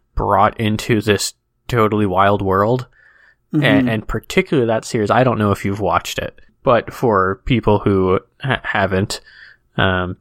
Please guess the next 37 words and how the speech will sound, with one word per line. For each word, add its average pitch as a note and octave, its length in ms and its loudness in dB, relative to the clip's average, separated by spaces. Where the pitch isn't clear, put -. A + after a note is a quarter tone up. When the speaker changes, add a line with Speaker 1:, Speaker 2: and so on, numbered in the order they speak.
Speaker 1:
the, G#2 340 2
uh, F#2+ 140 2
Netflix A#2 480 -2
series G#2 720 0
is A2+ 160 -6
based D3+ 460 0
on C3 460 -2
the A#2+ 100 0
book - 240 -2
series. F#2+ 560 0
Uh, G#2 100 -4
it, C3 280 -4
it C#3+ 100 -2
doesn't D#3+ 260 0
follow B2 340 0
it G#2 60 -4
exactly. A2+ 720 0
You A2+ 140 -4
know, G#2+ 120 2
it, G2+ 180 0
it, G2 200 0
you E3 120 -4
know, F#2+ 120 -2
simplifies A2 800 -2
some G#2+ 260 0
plot G#2 320 0
lines, F#2+ 640 0
you C3 100 -6
know, F#2 260 0
get, G#2 240 0
you G2+ 140 -6
know, F2+ 260 -6
adjusts A2+ 500 0
characters G#2+ 600 -2
a A2+ 40 2
little A2 240 2
bit. A2+ 320 2